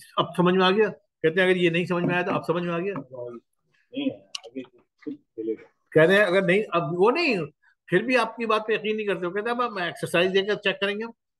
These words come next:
Speaker 1: फिर हम exercise देंगे आपको और फिर check करेंगे। ठीक है,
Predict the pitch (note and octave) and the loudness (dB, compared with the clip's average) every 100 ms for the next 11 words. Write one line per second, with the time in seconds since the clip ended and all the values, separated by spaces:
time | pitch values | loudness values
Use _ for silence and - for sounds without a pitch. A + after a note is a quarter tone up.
0 | _ - _ _ _ G#3 G#3+ A#3 G#3 F3 | _ -20 _ _ _ 0 0 0 -2 -4
1 | F#3+ D#3+ F3 G3 - - D#3+ F3+ A3+ A#3 | -4 -4 -4 -6 -10 -6 -2 0 2 0
2 | A#3 A#3+ G3 - E3+ C3 B2 A#2 A#2 A2 | 2 0 0 -2 -2 -4 -6 -10 -10 -12
3 | _ - - _ - - _ - F3 | _ -20 -20 _ -20 -20 _ 0 2